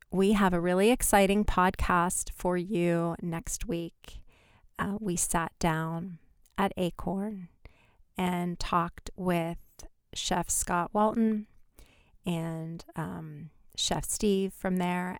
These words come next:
And what a wonderful conversation we had.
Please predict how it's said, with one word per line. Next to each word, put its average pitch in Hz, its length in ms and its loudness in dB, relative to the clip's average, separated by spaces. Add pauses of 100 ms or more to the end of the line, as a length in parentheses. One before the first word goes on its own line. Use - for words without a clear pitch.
And 180 400 -2
what 262 400 6 (800)
a 175 100 0
wonderful 185 720 4
conversation - 720 -8
we 190 100 -6
had. - 260 -10